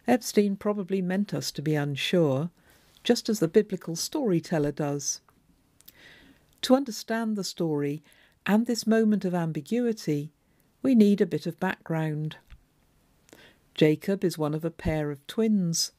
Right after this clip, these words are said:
who've been at loggerheads since before they were born, wrestling in their mother's womb. Esau is born first, but only just. Jacob is born holding on to his heel,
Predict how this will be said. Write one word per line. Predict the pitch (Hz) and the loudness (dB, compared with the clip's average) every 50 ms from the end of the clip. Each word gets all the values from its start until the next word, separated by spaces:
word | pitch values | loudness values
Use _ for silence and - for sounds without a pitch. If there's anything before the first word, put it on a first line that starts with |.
| _ _ _ - _ _ _ _ _ | _ _ _ -20 _ _ _ _ _
who've | - 233 220 220 | 2 2 2 4
been | 220 226 240 247 | 2 2 4 4
at | 254 - - 185 | 2 2 2 2
loggerheads | 185 185 180 170 185 170 175 175 175 175 - - - | 4 4 4 2 -2 -4 -2 -4 -4 -4 -6 -8 -8
since | - - 220 208 202 - - | -2 0 0 0 0 -2 -6
before | - 202 185 - - 302 269 220 180 | -6 -6 -6 -4 -2 -2 0 2 2
they | 170 156 | 2 2
were | 156 170 170 | 2 0 -2
born, | - - 247 240 202 160 160 156 156 160 _ - - - - - _ _ | -2 -2 -2 0 0 0 -2 -2 -4 -8 _ -18 -20 -20 -20 -20 _ _
wrestling | - 220 214 - - - 180 170 165 165 | 0 0 0 0 -2 -4 -4 -2 -2 -2
in | 165 156 | -2 -2
their | 160 160 156 | -2 -4 -4
mother's | 156 147 151 147 147 143 139 151 | -2 -4 -4 -2 -2 -4 -2 0
womb. | 160 185 202 208 202 190 185 175 _ _ _ _ _ _ _ _ _ _ _ _ _ _ _ _ _ - _ - - - - _ _ _ _ _ - | 0 2 4 4 2 2 0 -4 _ _ _ _ _ _ _ _ _ _ _ _ _ _ _ _ _ -20 _ -20 -20 -20 -20 _ _ _ _ _ 4
Esau | 220 247 277 - - - 151 139 131 135 165 - | 4 4 4 4 0 0 0 -2 -2 -4 -6 -6
is | - 165 156 - | -6 -8 -8 -6
born | - 165 151 143 139 143 139 | -2 -2 -2 -2 -2 -4 -8
first, | 135 - - 220 226 208 175 170 - - - _ - _ _ _ _ _ _ | -8 -4 -2 -2 0 0 -2 -4 -6 -10 -10 _ -16 _ _ _ _ _ _
but | - 214 220 | 0 2 2
only | 226 233 240 226 196 185 185 | 2 2 2 2 0 0 -2
just. | - - 254 214 180 - - - - - - _ _ _ - _ _ _ _ _ _ - - - _ _ _ _ _ _ - | -2 -2 -2 -2 -2 -6 -8 -10 -10 -12 -14 _ _ _ -20 _ _ _ _ _ _ -20 -20 -20 _ _ _ _ _ _ 2
Jacob | - 170 165 170 170 - 160 - | 4 4 4 4 0 -6 -6 -6
is | 165 143 - | -6 -8 -4
born | - 165 160 156 156 156 151 | -4 -2 -2 0 -2 -4 -6
holding | 151 165 165 160 165 156 165 156 151 | -4 -2 -2 -2 -2 -2 -2 -4 -2
on | 165 170 185 180 | -2 -4 -4 -4
to | - 190 175 | -2 -2 0
his | 190 196 185 - | 0 0 -2 -2
heel, | - - 226 226 220 185 156 151 143 | -6 -6 -4 -2 0 0 0 -2 -4